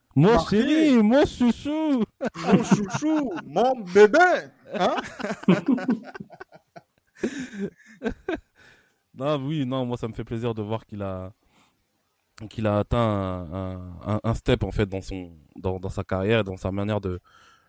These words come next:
Speaker 1: de jouer. Euh, je suis vraiment content parce que moi, ce qui me, ce qui, ce qui rend, en fait, moi, ce que, ce que j'aimais, c'est, c'est, ce que j'aime, c'est che-, chez ce joueur, c'est qu'il a un état d'esprit, justement, où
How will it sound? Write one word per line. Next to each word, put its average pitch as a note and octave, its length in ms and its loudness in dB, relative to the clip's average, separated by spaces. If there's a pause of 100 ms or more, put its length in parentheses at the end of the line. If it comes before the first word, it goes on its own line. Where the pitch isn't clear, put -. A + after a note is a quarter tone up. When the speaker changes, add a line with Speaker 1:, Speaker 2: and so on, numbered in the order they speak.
(100)
Speaker 1:
de F#2 140 2
jouer. A2 320 6 (380)
Euh, E2 360 -2
je - 60 -8
suis - 100 -6
vraiment A2+ 220 2
content D#3+ 320 2
parce - 180 0
que G#2 180 2 (280)
moi, B2+ 380 2
ce - 120 -2
qui A2+ 160 -4
me, G2 420 -2
ce F2+ 60 -8
qui, F#2+ 320 -6 (560)
ce - 140 -10
qui - 100 2
rend, C3 180 2
en A#2+ 80 4
fait, F3+ 180 0
moi, C#3+ 180 4
ce - 80 -8
que, G#2 180 -2
ce G2+ 80 -10
que A#2 120 -6
j'aimais, A2 260 2
c'est, G#2 160 -4
c'est, F#2+ 320 -10
ce - 80 -14
que A2+ 120 2
j'aime, C3+ 240 4
c'est G#2 120 0
che-, G2+ 280 -12
chez - 280 2
ce A#2 180 2
joueur, B2+ 320 4 (1200)
c'est - 160 -2
qu'il C3 160 -2
a C3+ 60 6
un C3+ 80 6
état C3+ 200 4
d'esprit, C3 400 2
justement, B2+ 640 2 (320)
où C#3 240 -6